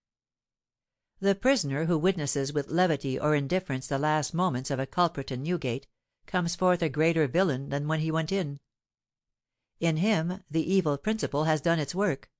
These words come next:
and the very exhibition of terror which justice designed for the reclaiming of the survivors, by a perversion of moral influence,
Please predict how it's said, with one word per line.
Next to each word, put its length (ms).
and 100
the 80
very 320
exhibition 600
of 120
terror 360
which 220
justice 420
designed 500
for 80
the 140
reclaiming 500
of 80
the 80
survivors, 720
by 180
a 80
perversion 560
of 120
moral 340
influence, 560